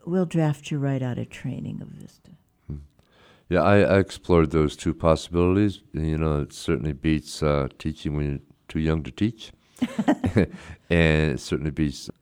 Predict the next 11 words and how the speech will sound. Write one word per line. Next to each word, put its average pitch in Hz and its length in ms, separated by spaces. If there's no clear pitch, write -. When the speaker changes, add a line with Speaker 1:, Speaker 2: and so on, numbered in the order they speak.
Speaker 2:
hiding 73 420
in 67 120
Canada. 67 680
Speaker 1:
Yeah. - 100
Speaker 2:
But 82 280
it 87 100
never 95 200
played 95 320
out 87 220
for - 160
me, 62 440